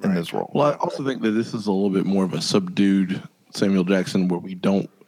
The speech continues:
Speaker 3: uh, usually get that. But in the Avengers, I'm sure he had his, you know, he has his small role.
Speaker 2: Right.
Speaker 3: And that's, you know, he gets in and gets out. But things like this where he's like, "Mother eff-," like,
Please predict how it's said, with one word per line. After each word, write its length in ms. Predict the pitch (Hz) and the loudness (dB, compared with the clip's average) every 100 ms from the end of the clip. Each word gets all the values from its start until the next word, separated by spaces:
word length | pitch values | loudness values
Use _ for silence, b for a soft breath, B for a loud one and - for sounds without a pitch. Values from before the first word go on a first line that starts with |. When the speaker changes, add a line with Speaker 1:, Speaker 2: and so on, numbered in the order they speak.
| B B B B B B _ - | B B B B B B _ -8
Speaker 3:
uh, 280 | - - - | -6 -4 -2
usually 300 | 104 101 98 | -2 0 -2
get 340 | 95 123 - | 0 -2 0
that. 320 | 117 113 107 - | 2 2 0 -2
But 160 | 110 104 | 0 2
in 100 | 104 | 2
the 100 | 98 | 2
Avengers, 500 | 98 117 110 107 101 | 2 0 2 0 0
I'm 120 | 98 | -4
sure 260 | - 107 104 | -2 0 2
he 100 | 104 | 2
had 220 | 101 95 | 0 0
his, 180 | 95 - - | -4 -6 -6
you 100 | 101 | -2
know, 220 | 87 80 - _ _ _ _ _ _ _ _ - - | -2 -4 -12 _ _ _ _ _ _ _ _ -20 -6
he 160 | - 113 | -2 2
has 180 | 110 101 | 2 2
his 320 | 98 - - _ | 0 -4 -10 _
small 400 | - 117 101 95 | -2 2 2 2
role. 400 | 95 90 90 90 _ - 92 | 0 0 -2 -6 _ -20 -20
Speaker 2:
Right. 220 | 101 95 | -10 -4
Speaker 3:
And 160 | 101 101 | 0 2
that's, 500 | 98 90 - - - b b b _ | 2 -2 -6 -10 -14 b b b _
you 80 | 107 | 0
know, 100 | 95 | 2
he 80 | 95 | 0
gets 280 | - 104 107 | 0 0 2
in 80 | 95 | 0
and 80 | |
gets 180 | 90 87 | 0 0
out. 240 | 95 87 - | 0 0 -2
But 220 | 90 85 - b b b b b _ _ _ | -2 -4 -6 b b b b b _ _ _
things 180 | 123 113 | 0 2
like 160 | 95 101 | 0 2
this 240 | 104 98 | 0 2
where 100 | 95 | 0
he's 120 | 95 90 | 2 0
like, 200 | 90 - | 0 0
"Mother 300 | 285 381 339 | 0 2 -2
eff-," 220 | 349 403 - | -2 -6 -6
like, 180 | - - | -6 -6